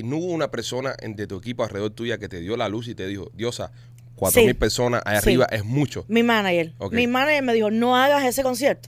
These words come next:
Speaker 1: Ok.
Speaker 2: Yo lo suspendí. Él fue el primero que pagó el, el, el,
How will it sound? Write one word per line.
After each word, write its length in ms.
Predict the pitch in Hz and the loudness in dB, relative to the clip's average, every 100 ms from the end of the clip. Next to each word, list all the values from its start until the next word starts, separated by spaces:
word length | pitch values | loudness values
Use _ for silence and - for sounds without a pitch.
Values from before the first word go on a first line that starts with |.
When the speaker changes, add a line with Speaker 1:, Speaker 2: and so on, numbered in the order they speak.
| - | -12
Speaker 1:
Ok. 160 | 85 80 - - - | -10 -10 -12 -20 -14
Speaker 2:
Yo 260 | 180 262 285 | 4 6 8
lo 80 | 330 | 6
suspendí. 500 | 330 262 262 269 208 | 4 2 2 0 0
Él 140 | 233 | 4
fue 140 | 302 | 4
el 40 | 285 | 6
primero 480 | 269 247 214 214 277 - - - - - | 4 4 4 2 -2 -10 -20 -20 -18 -4
que 120 | 190 | 0
pagó 480 | 190 190 214 262 - | 2 6 6 6 4
el, 300 | 202 196 185 175 | 2 2 2 0
el, 580 | 180 175 170 170 165 - | 0 0 0 -2 -4 -4
el, 720 | 170 160 160 156 - 185 | -4 -4 -6 -8 -8 -10